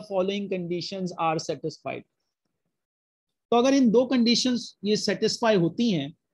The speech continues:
either or, तो आप इस political party exemption को काउंट करेंगे,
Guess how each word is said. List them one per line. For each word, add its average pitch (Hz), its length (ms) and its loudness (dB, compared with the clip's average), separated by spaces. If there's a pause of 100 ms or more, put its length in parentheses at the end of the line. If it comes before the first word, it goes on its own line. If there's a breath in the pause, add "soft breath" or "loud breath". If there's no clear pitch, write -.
(140)
either 175 400 2
or, 156 220 -2 (560)
तो 254 240 4 (120)
आप 190 420 -2
इस 190 160 -2 (100)
political 180 640 -2
party 170 380 -6
exemption 151 600 -6
को 165 100 -2
काउंट 147 420 -4
करेंगे, 208 600 0